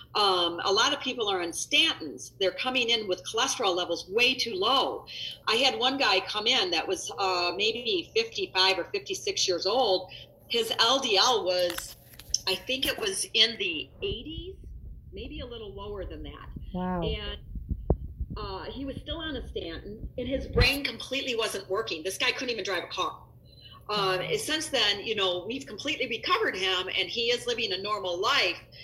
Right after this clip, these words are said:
Speaker 1: But I had to really, uh, team up with the physician and let the physician understand that we cannot have this low cholesterol. We need cholesterol for the brain. A healthy L D L is really a hundred and thirty. That's where we're happy.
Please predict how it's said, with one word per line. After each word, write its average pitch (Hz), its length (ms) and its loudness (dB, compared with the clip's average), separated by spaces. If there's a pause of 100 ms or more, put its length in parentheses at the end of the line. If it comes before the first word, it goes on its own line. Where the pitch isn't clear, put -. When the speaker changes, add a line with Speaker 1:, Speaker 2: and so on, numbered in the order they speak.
(220)
Speaker 1:
But 208 240 2
I 202 80 2
had 220 320 0
to 214 100 2
really, 220 640 2
uh, 175 280 -2
team 233 280 -2
up 233 180 -2
with 196 120 -2
the 180 80 -4 (100)
physician 185 720 2
and 190 100 -6
let 196 240 -2
the 170 220 -2 (100)
physician 220 480 2
understand 208 560 0
that 160 160 -4 (380)
we 262 160 -4
cannot 220 440 0
have 247 300 0
this - 220 -4
low 185 180 0
cholesterol. 180 640 -2 (320)
We 233 220 -2
need 320 320 2
cholesterol 214 580 0
for 180 80 -4
the - 140 -6
brain. 190 500 0 (600)
A 240 40 0
healthy - 560 0
L 226 140 -2
D 247 200 -4
L 226 220 0
is 165 180 0
really 240 240 0
a 180 60 2
hundred 190 400 -4
and 151 140 -6
thirty. 190 420 -2 (280)
That's 262 280 0
where 202 140 0
we're 269 240 0
happy. 147 580 -2